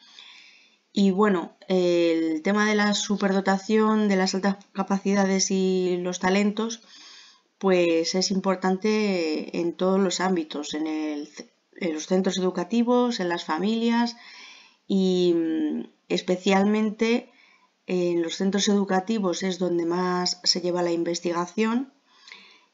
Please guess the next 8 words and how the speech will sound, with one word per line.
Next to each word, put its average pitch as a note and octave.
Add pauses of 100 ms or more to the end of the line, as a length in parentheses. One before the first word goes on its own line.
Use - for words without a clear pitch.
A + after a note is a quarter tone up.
(100)
y E3+
deberíamos F#3+
intentar G3+
detectar G#3
al E3+
cien F3+
por F3+
cien, G3